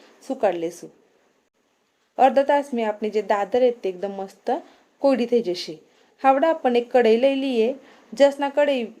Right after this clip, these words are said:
जसनीच कढई लई ली हुए आणि तिना मी एकदम थोडीशी दादर लाखीने आपण तिने फोडी देखसू.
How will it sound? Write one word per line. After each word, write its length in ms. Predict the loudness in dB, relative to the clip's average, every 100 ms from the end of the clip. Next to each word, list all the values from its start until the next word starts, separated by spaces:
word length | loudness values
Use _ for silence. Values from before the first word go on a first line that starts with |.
| 0
जसनीच 340 | 0 0 -6
कढई 260 | 0 0 2
लई 160 | 0 -2
ली 80 |
हुए 260 | -4 -2 -4
आणि 360 | -4 -12 -14 -4
तिना 180 | -2 0
मी 100 | 0
एकदम 200 | 0 -2 -2
थोडीशी 420 | -2 -2 -2 -2
दादर 320 | 2 2 2
लाखीने 320 | -2 -2 -4
आपण 200 | -8 -8 -8
तिने 180 | -6 -6
फोडी 260 | -2 -2
देखसू. 380 | -2 -6 -10 -18